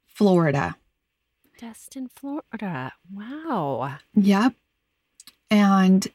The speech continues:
Speaker 1: once they closed in on her, guess what she did? She spilled the tea. They caught her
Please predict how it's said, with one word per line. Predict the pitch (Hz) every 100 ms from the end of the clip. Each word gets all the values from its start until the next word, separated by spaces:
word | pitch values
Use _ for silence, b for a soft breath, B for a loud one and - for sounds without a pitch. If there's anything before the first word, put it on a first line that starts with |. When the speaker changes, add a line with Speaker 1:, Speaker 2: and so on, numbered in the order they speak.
| _
Speaker 1:
once | 190 185 226 320 -
they | 311
closed | 277 - 220 208 -
in | 196
on | 180 180
her, | - 180 180 180
guess | - 214 -
what | - 247 240
she | - 180
did? | 175 175 170
She | - 202
spilled | 208 - - 185 202 196 202
the |
tea. | 208 - 160 156 - _ _ _ _ _ _ _ _ _ _ _ _ - B B B B
They | 196
caught | 190 269 285
her | 202 175 170 208